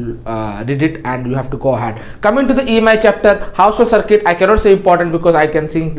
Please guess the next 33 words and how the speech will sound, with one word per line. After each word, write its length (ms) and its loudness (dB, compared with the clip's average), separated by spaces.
little 240 -2
bit 160 -4
is 80 -8
there, 100 0
everything 440 -4
is 100 -10
important, 340 -6
you 60 -2
have 100 -6
to 80 -6
go 140 4
ahead। 280 0
Coming 300 0
to 80 0
the 100 -6
E 80 6
M 100 4
I 100 6
people, 460 4
Lenz 340 0
law, 400 2
Fleming 320 2
right 140 2
hand 180 -2
rule, 300 2
uh, 800 4
left 220 0
hand 180 2
rule, 200 2
Fleming 460 0
right 140 0
hand 120 0
rule, 240 2